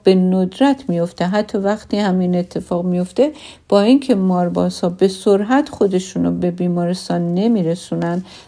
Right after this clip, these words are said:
و ترجیح می‌دن حضار توی گ-، دورشون حلقه بزنن و براشون دعا کنن، قضیه همیشه به مرگ ختم نمیشه. چرا مارها اغلب اوقات این افراد رو نیش نمیزنن؟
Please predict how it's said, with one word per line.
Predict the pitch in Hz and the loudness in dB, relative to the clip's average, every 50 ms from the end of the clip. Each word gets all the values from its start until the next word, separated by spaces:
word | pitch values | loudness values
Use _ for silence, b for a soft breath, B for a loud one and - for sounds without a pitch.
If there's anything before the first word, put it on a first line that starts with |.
| B - | B -2
و | - 190 | -2 -2
ترجیح | 185 190 - 196 180 180 175 180 - 226 247 | -2 -2 -2 -2 -2 -2 -2 -2 0 2 2
می‌دن | 247 233 196 185 190 175 170 175 165 - | 2 2 2 0 -2 -2 -2 -4 -4 -2
حضار | - 180 175 175 - - - - 185 190 190 185 180 175 180 B B B B B _ _ - | -2 -2 -2 -2 -6 -6 -4 -2 0 2 2 2 0 -2 -4 B B B B B _ _ -6
توی | - 220 202 190 185 170 165 | 0 2 2 2 2 2 0
گ-، | 175 170 - - - - | -2 -2 -2 -4 -4 -2
دورشون | 185 175 185 185 190 180 180 180 180 - - 175 170 | 0 4 4 4 4 4 2 0 -2 -4 -4 -4 -4
حلقه | 175 185 180 175 170 170 - 196 220 | -2 -2 -2 -2 -2 -2 0 0 2
بزنن | 233 220 185 175 175 170 165 165 170 170 170 | 2 2 0 0 -2 -2 -2 -2 -4 -2 -4
و | 170 | -4
براشون | 170 170 170 170 170 170 180 - - - 175 170 165 | -4 -4 -4 -2 -2 -4 -4 -6 -6 -6 -6 -4 -2
دعا | 175 180 170 175 180 | -2 -2 0 0 -2
کنن، | 180 - - 190 190 208 240 277 311 302 B B B B B B - | -4 -4 -2 -2 0 0 0 0 0 -2 B B B B B B -2
قضیه | 208 214 214 208 196 196 202 208 220 262 320 | 0 2 2 2 0 0 0 2 4 4 4
همیشه | 311 277 269 220 190 185 185 185 185 190 - - 220 | 2 2 2 2 2 2 2 0 -2 -2 -2 0 0
به | 247 233 220 196 | 2 2 2 0
مرگ | 180 180 175 175 190 - - | 0 0 -2 -2 -4 -6 -8
ختم | - - - 202 202 208 220 - - - | -12 -8 -6 -4 -2 -4 -4 -6 -4 -2
نمیشه. | 202 202 196 180 - 160 - - - - - - - _ _ B B B B B B B B B B B B B B B | 0 0 0 0 -2 -4 -8 -12 -14 -12 -12 -12 -12 _ _ B B B B B B B B B B B B B B B
چرا | _ - - 359 349 359 320 | _ -2 0 2 2 4 4
مارها | 254 208 180 175 180 180 185 170 | 4 4 2 0 -2 -2 -4 -4
اغلب | 170 165 165 170 - 170 170 170 165 | -4 -6 -6 -6 -6 -6 -6 -4 -2
اوقات | 165 160 165 175 170 165 160 - | -2 -2 -2 -2 -4 -4 -4 -4
این | 160 165 165 | -4 -4 -4
افراد | 160 165 170 - - - 160 156 156 - | -4 -6 -8 -8 -6 -4 -4 -4 -4 -4
رو | 165 160 | -4 -4
نیش | 165 165 165 165 160 - - - - | -2 -2 -4 -4 -4 -8 -8 -4 -2
نمیزنن؟ | 156 156 156 - - - - - - - - - 190 | -2 -2 -2 -2 -4 -6 -8 -8 -8 -8 -8 -10 -12